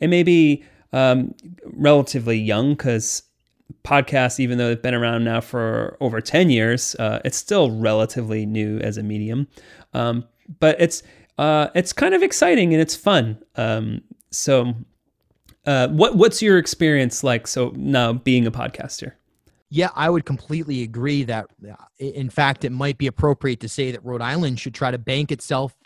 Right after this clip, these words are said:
Speaker 2: You know, we've, we've tried and somewhat unsuccessfully tried to be the film capital of, you know, with our film and T V credits.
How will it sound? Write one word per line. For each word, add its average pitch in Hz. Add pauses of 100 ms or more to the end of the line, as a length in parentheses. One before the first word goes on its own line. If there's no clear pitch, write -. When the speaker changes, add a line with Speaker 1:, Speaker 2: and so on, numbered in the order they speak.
Speaker 2:
You 135
know, 117
we've, 113
we've 117
tried 131 (180)
and 117 (680)
somewhat 185
unsuccessfully 143
tried 123
to 113
be 113
the 104
film 139
capital 123
of, 107
you 120
know, 107
with 107
our 104
film 131
and 113
T 123
V 117
credits. -